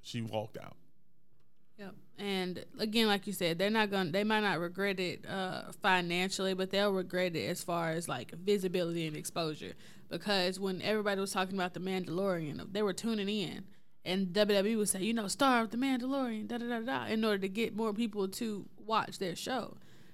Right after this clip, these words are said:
Speaker 2: So they're definitely, their, their brand reputation and their brand visibility will take a hit,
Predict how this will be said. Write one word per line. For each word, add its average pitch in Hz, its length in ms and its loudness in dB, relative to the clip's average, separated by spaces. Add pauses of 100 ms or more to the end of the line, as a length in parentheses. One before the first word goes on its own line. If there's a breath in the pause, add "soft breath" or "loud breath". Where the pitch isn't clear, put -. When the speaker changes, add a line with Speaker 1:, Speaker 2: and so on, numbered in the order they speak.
(120 soft breath)
Speaker 2:
So 190 600 0
they're 214 180 0
definitely, 233 560 2
their, 214 580 2
their 202 220 0
brand 226 400 6
reputation 208 720 2
and 190 140 2
their 185 100 4
brand 190 460 2
visibility 175 560 -2
will 175 160 -4
take 185 260 -6
a 180 40 -6
hit, 185 300 -4